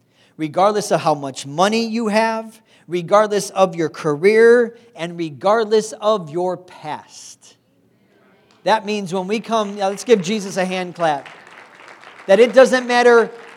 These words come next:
who you are when you come through those doors, we are all on an even plane.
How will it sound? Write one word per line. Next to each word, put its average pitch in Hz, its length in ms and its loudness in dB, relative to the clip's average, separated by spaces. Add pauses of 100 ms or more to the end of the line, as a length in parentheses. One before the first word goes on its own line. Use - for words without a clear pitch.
who 294 580 2 (280)
you 254 580 -4 (180)
are 226 380 4
when 214 180 -8
you 214 120 -8
come 233 400 -6
through 233 240 -8
those 208 340 -2
doors, 165 680 0 (280)
we 196 140 -2
are 190 160 2
all 247 720 -2 (340)
on 214 440 -6
an 180 320 -16
even 196 640 -10 (200)
plane. 123 500 -14